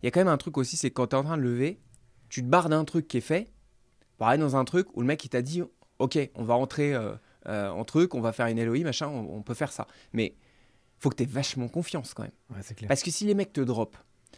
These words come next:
Speaker 1: déjà toi, tu t'es tapé une due deal avant. Enfin, déjà, tu t'es tapé une V D D, donc, euh, une vendor due deal pour préparer les, les data rooms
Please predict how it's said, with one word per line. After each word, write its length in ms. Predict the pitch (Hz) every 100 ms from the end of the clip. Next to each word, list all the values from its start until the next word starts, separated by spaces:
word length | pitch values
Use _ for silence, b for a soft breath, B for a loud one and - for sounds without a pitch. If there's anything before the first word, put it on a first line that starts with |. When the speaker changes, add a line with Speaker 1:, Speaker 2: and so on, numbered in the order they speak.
| b
Speaker 1:
déjà 280 | 113 123 185
toi, 180 | - 208
tu 140 | 190
t'es 140 | 151 143
tapé 300 | 147 143 170
une 120 | 151
due 160 | 131 123
deal 260 | 120 107 107 _ _ -
avant. 320 | 123 123 113 - _ _ _ b b
Enfin, 180 | 117 123
déjà, 320 | 143 156 110 b b -
tu 100 | -
t'es 120 | 151
tapé 280 | - - 208
une 100 | 175
V 140 | 151
D 120 | 147
D, 260 | 139 131 117
donc, 220 | 117 110
euh, 320 | 113 107 107 110
une 120 | 123
vendor 360 | 151 165 170
due 120 | 147 143
deal 320 | 156 139 107 - _
pour 160 | - 104
préparer 640 | - 170 165 151 160 160
les, 480 | 123 120 117 107 110
les 160 | 92 120
data 260 | 127 131 147
rooms 240 | 147